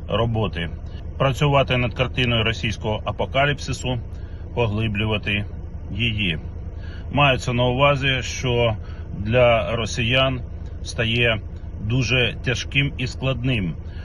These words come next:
виносити всі ті удари, які ми робимо по всій території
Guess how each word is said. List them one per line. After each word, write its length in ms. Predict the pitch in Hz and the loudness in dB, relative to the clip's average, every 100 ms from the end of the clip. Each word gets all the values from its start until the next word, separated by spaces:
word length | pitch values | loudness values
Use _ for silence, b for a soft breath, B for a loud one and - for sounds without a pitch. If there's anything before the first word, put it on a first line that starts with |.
| B - | B -4
виносити 760 | 113 127 135 131 117 123 117 | 0 0 0 0 -2 0 0
всі 260 | 85 - 110 | -2 -4 -2
ті 140 | - | -2
удари, 420 | 107 107 131 123 | 0 4 4 4
які 440 | 107 98 113 113 107 | 2 0 0 2 2
ми 180 | 101 107 | 0 0
робимо 440 | 123 117 120 120 - | 0 0 0 0 -2
по 80 | |
всій 420 | 113 - 113 120 117 B B - | -4 -4 -2 -2 -4 B B -4
території 640 | 113 104 101 110 104 101 | -2 -2 -2 -2 0 0